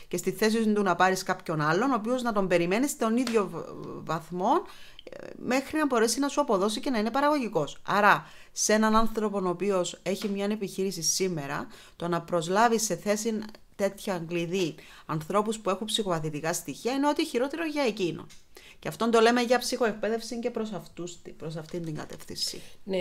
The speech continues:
Speaker 2: υπάρχει όμως και το σύνηθες πρόβλημα. Μια οικογένεια είναι οικογενειακή, μια επιχείρηση είναι οικογενειακή επιχείρηση.
Speaker 1: Μμμ.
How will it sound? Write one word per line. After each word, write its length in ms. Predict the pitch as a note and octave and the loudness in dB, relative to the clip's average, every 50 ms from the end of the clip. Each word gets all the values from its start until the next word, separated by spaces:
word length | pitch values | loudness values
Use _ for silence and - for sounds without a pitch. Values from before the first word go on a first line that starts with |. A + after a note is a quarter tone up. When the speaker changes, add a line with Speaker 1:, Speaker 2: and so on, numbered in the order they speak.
| F3 F3 | -2 -4
Speaker 2:
υπάρχει 400 | F#3 - G3+ G#3 G3+ - - A3+ | -4 0 0 0 0 0 -4 -4
όμως 160 | A3 A3 G#3+ G#3+ | -2 -2 -4 -4
και 140 | - G#3 | -8 -12
το 300 | F#3 - E3 D#3+ D#3+ D3+ C#3+ | -8 -6 -4 -2 -2 -4 -4
σύνηθες 600 | - - - G3 F#3+ F#3 D#3 - D#3 D3+ - - - | -6 -8 -4 -2 -2 -2 -4 -4 -10 -12 -12 -12 -8
πρόβλημα. 440 | - D#3 D3+ D#3 D3+ C#3+ E3 F#3+ G#3+ | -6 -6 -6 -6 -8 -8 -6 -6 -6
Μια 200 | A3 G#3 G3 G3 | -4 -4 -4 -4
οικογένεια 480 | F#3+ E3 D#3 D#3 E3+ F3+ F#3 F3 E3+ | -4 -4 -4 -4 -4 -4 -2 -2 -4
είναι 100 | E3 E3 | -4 -4
οικογενειακή, 760 | F3 E3+ E3+ D#3 D#3 D3+ D3 C#3+ C#3 - - - E3+ D3 - - | -6 -6 -6 -6 -6 -6 -6 -6 -8 -12 -14 -14 -12 -12 -12 -8
μια 100 | E3 E3+ | -6 -6
επιχείρηση 500 | F#3 E3 D3+ - - F#3+ F3+ F3+ F3+ - E3 | -6 -6 -6 -6 -6 -4 -4 -4 -4 -4 -4
είναι 160 | D#3 D3+ E3+ | -4 -2 -4
οικογενειακή 580 | E3+ - E3+ D#3+ D#3+ D3+ D3 C#3 B2+ - F#3 F3+ | -4 -4 -4 -4 -2 -4 -4 -4 -6 -4 -4 -4
επιχείρηση. 680 | D#3 D3 C#3 - - C#3+ C#3 B2+ - - - F3+ A#3+ - - - - - | -4 -4 -8 -10 -10 -12 -12 -10 -12 -10 -8 -8 -8 -8 -10 -14 -14 -10
Speaker 1:
Μμμ. 200 | - E3 D#3 E3 | -6 -6 -4 -2